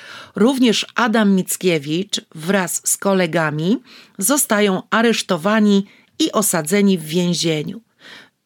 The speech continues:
w tym właśnie wileńskim klasztorze bazylianów zamienionym na więzienie. Wtedy też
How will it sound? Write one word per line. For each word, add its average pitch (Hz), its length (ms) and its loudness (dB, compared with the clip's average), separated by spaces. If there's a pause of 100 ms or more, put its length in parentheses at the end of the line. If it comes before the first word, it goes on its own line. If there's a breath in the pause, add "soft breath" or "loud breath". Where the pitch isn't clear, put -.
w - 80 -20
tym 311 300 2
właśnie 208 460 0
wileńskim 196 640 2
klasztorze 180 640 -2
bazylianów 190 960 0
zamienionym 175 1080 0
na 156 260 -2 (360)
więzienie. 160 640 -2 (1040 loud breath)
Wtedy 262 460 2
też - 340 0